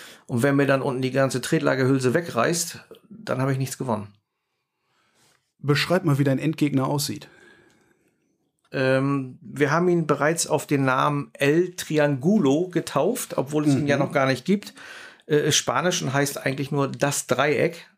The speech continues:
Speaker 1: was quasi die Form des Rahmens schon verrät.
Speaker 2: Mhm.
Speaker 1: Der eigentliche Hauptrahmen ohne Heck ist ein Dreieck.
Speaker 2: Ohne Heck?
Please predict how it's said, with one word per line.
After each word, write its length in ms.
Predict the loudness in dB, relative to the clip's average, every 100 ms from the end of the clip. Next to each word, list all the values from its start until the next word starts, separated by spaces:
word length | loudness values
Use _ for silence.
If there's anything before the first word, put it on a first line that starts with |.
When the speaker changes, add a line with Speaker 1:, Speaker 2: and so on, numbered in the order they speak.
| _
Speaker 1:
was 340 | _ -2 -2 -4
quasi 320 | 0 2 2
die 140 | -2
Form 480 | -8 0 2 2 0
des 260 | -4 -4 -2
Rahmens 340 | 0 0 -2
schon 460 | -6 -4 -4 -4 -8 _ _ _ _ _ _ _ _ _ _ _ _
verrät. 540 | -6 -2 0 0 -2 -2
Speaker 2:
Mhm. 360 | 2 2 2 -4 _ _ _ _ _ _ _ _ _ _ _ _
Speaker 1:
Der 120 | -2
eigentliche 360 | 0 2 2 2
Hauptrahmen 720 | 2 0 -2 0 2 2 0
ohne 280 | 0 2 2
Heck 400 | 2 0 -4 -8
ist 340 | -4 -4 -6 _ _ -4
ein 160 | -2
Dreieck. 480 | 0 0 0 -6 -12 _ _ _ _ _ _ _ _ _ _ _ _ _
Speaker 2:
Ohne 280 | 0 2 2
Heck? 440 | 2 -2 -4 -18